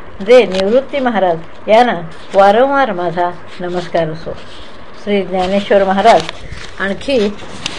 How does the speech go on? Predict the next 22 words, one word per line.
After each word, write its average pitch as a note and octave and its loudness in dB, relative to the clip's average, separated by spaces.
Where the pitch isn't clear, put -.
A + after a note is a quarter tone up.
आणखी G3 -2
म्हणतायत, G3+ 4
त्यांची B3 4
वाणीने A3+ 6
स्तुती A3 2
करणे G#3 4
शोभत F#3+ 2
नाही. D#3+ -6
ज्यावेळेस D4 8
स्तुती A3+ 2
करणारा, G#3+ 6
स्तोत्र A3+ 6
व C4 6
स्तुत्य A3+ 4
ही D#4+ 4
त्रिपुटी A3 2
नाहीशी A3+ 2
होते, E3+ 2
तेव्हाच B3+ 6
देवाच्या G#3+ 6
योग्यतेचे G3 2
मानाने F3+ 0